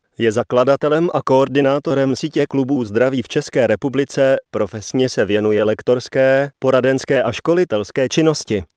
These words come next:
Během své kariéry přednášel a školil v patnáct zemích. Vydal osm publikací a několik D V D zaměřených na zdravou výživu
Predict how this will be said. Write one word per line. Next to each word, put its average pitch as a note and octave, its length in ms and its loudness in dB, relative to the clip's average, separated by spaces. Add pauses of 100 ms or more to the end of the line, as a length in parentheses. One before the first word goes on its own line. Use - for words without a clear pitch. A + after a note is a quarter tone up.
(240)
Během D3+ 400 0
své G#2+ 240 0
kariéry C3 520 2
přednášel C3+ 600 -2
a A#2 80 2
školil C3 380 0
v - 60 -20
patnáct B2+ 540 0
zemích. G#2 600 -4 (260)
Vydal A2+ 400 0
osm D#3 420 -2
publikací A#2+ 640 -2
a G#2 160 -2
několik B2+ 440 0
D C#3+ 160 0
V B2 180 2
D G#2 240 0
zaměřených C3 720 0
na B2+ 120 0
zdravou B2 400 -2
výživu A#2+ 460 -2